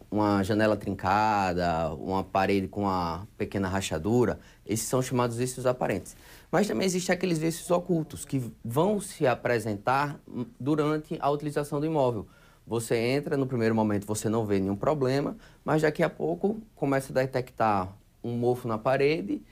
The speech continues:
vai investigar e vê que um cano tá rachado, por exemplo. Então, é aquele tipo de vício que ele, que você descobre durante a utilização do imóvel, mas que também ele é diferente do desgaste natural,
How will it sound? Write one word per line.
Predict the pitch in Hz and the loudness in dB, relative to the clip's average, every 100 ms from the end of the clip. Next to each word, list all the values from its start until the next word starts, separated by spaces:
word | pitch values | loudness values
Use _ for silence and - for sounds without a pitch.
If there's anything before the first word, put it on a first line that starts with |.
| - _ _ _ _ | -20 _ _ _ _
vai | - 131 135 | -2 0 2
investigar | 139 143 139 139 165 | 0 -2 0 2 2
e | |
vê | 160 151 151 | 0 -2 0
que | |
um | 160 | -4
cano | 147 147 151 | -2 0 0
tá | 147 135 | -2 -2
rachado, | 131 131 139 135 110 | -2 -2 0 2 0
por | 101 107 | -2 -4
exemplo. | 104 120 123 - 78 - - - - - _ | 0 0 0 -2 -10 -18 -20 -20 -20 -20 _
Então, | 131 127 143 151 160 - _ _ _ _ - | -8 0 2 2 0 -8 _ _ _ _ 2
é | 143 | 2
aquele | 147 175 170 | 2 0 -2
tipo | - 220 220 | -4 -4 -2
de | 175 156 | 0 0
vício | 127 151 190 - - 117 | 0 0 2 0 -2 -2
que | - | 2
ele, | 143 147 131 127 - | 2 2 -2 -8 -8
que | 143 | -2
você | 151 170 | 0 0
descobre | 170 - 160 180 196 | -4 0 2 4 2
durante | 160 156 135 120 | 2 2 2 2
a | 123 | 0
utilização | 123 117 120 120 | 0 -2 0 0
do | 123 | 2
imóvel, | 147 135 147 180 190 - - | 4 4 4 0 -2 -10 -4
mas | 139 175 | 0 0
que | - 202 | -2 -2
também | 196 185 160 190 - | 2 4 4 4 4
ele | 143 156 | 4 4
é | |
diferente | 151 220 - 175 151 202 226 165 120 | 2 -2 0 2 4 2 2 0 -2
do | 127 156 | -2 -2
desgaste | 165 156 160 170 185 | 2 2 2 0 -4
natural, | 180 208 202 170 143 | -4 0 2 2 0